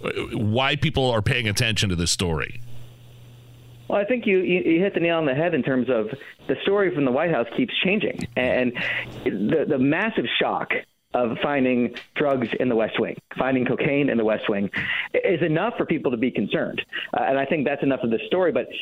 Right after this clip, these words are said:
Speaker 2: the fact that days later, we still don't know who, what, where, when, why, and how this cocaine was found is really astonishing. Uh, and I think it goes to the fact that this administration, according to a new study of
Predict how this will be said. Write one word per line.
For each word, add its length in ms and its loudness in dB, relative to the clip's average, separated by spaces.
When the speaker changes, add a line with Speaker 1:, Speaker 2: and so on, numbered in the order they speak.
Speaker 2:
the 40 -2
fact 200 -2
that 180 0
days 360 2
later, 360 0
we 260 2
still 160 2
don't 220 2
know 180 2
who, 300 2
what, 320 2
where, 200 2
when, 260 2
why, 180 2
and 80 -2
how 380 -2
this 180 -2
cocaine 320 2
was 160 0
found 320 0
is 160 0
really 300 2
astonishing. 640 0
Uh, 160 0
and 100 0
I 120 0
think 180 0
it 180 -2
goes 360 2
to 80 -2
the 80 0
fact 320 -2
that 120 -2
this 160 0
administration, 800 0
according 380 0
to 80 2
a 60 2
new 200 2
study 340 0
of 300 0